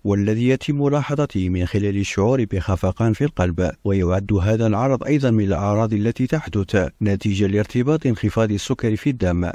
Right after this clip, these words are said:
بزيادة مستوى هرمون الأنتريلانين في الدم، فعندما تنخفض مستويات السكر في الدم سيؤدي ذلك إلى إفراز كل من هرمون الأنتريلانين والكورتيزول، رائحة تعرق واضحة ينتج ذلك عن ارتفاع مستوى الأندرينالين في الجسم عند انخفاض سكر الدم،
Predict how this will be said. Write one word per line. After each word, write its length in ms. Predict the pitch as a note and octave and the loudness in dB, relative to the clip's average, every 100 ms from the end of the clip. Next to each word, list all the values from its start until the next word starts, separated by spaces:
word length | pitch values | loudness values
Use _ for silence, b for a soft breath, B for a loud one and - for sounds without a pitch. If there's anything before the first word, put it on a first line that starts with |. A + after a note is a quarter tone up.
| - | -4
بزيادة 680 | C#3 C#3+ C3+ C3 C#3 - G#2 | -2 0 2 2 0 0 0
مستوى 560 | F#2+ - G2 F#2+ F#2 | -2 -2 0 2 2
هرمون 220 | F#2+ G#2+ | 0 0
الأنتريلانين 720 | A#2+ G#2 G#2+ A2+ A2+ C3 A#2+ A2+ | 0 0 0 2 2 2 2 0
في 120 | C#3 | -2
الدم، 440 | C3+ F2 F2 F2 D#2+ - | 0 0 0 -2 -4 -6
فعندما 560 | - F#2 G2 G2 G2 | -2 0 2 0 0
تنخفض 580 | G2+ B2+ C3 D3+ C3+ A2 | 0 -2 -2 -2 -2 -2
مستويات 480 | G2+ - G2+ G#2+ - | -4 0 0 0 -2
السكر 460 | A2 A2 G#2+ A2 | -4 -2 0 0
في 100 | A2 | 0
الدم 440 | D3 - F#2+ F#2+ F#2 - | -2 0 0 0 -2 -6
سيؤدي 640 | - D#3 D#3+ C3+ C3+ C3 | -4 0 0 0 0 0
ذلك 320 | B2 B2 A2 | 2 0 0
إلى 360 | F2+ D2 A2 A2 | 0 0 0 0
إفراز 380 | G#2 G#2+ G#2+ G2+ | 0 0 2 0
كل 360 | - A#2+ G#2+ | 0 2 2
من 160 | F#2+ F2 | 2 2
هرمون 380 | F2 G2+ G#2+ G#2 | 0 2 2 2
الأنتريلانين 800 | G#2 G#2+ A2 G#2+ G2+ G#2+ A2+ G#2+ | 0 0 0 2 2 2 2 2
والكورتيزول، 880 | F#2 - B2 D3+ B2+ G2 F2+ F2 D2+ _ _ _ _ _ _ _ _ _ - | 0 0 -2 0 0 0 0 0 -2 _ _ _ _ _ _ _ _ _ -4
رائحة 440 | C3 D3 - A#2+ | 0 2 0 0
تعرق 460 | A#2 A2+ G#2+ G#2+ - | -2 0 2 0 0
واضحة 600 | A#2+ C3 F#2+ - F#2 F2+ - | 2 2 0 -2 -2 -4 -2
ينتج 520 | B2 D3 C#3+ A#2+ C3 | 0 2 2 0 0
ذلك 300 | C3+ B2+ F#2+ | 0 0 0
عن 100 | E2 | 0
ارتفاع 440 | F2 G2 - G2+ | 0 -2 0 0
مستوى 480 | F#2+ G2+ - A2+ G#2+ | 2 0 0 0 0
الأندرينالين 680 | - A2+ A2 G#2+ G2+ G#2 A2 | 2 2 2 2 2 2 2
في 140 | - | 2
الجسم 380 | C#3 G#2 F2 - | -2 -2 -2 0
عند 200 | F2 F2+ | 2 2
انخفاض 440 | F#2+ - G2+ B2 A#2 | 2 2 0 2 0
سكر 340 | G2+ B2 - | -2 -2 0
الدم، 460 | C#3 G2+ F#2 F2 E2+ | 0 0 0 0 0